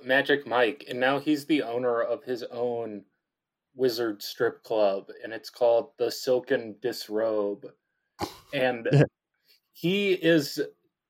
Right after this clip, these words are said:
Speaker 1: sitting at the bar talking to patrons, but on stage we see wizards dancing, but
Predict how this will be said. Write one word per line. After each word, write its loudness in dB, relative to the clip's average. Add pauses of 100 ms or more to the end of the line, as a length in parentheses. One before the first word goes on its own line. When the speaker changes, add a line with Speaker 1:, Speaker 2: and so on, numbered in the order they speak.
(300)
Speaker 1:
sitting 0 (600)
at 4
the 4
bar 6
talking 0
to -4
patrons, -6
but -2
on -2
stage -2
we -8
see 0 (340)
wizards 0
dancing, -2 (680)
but 4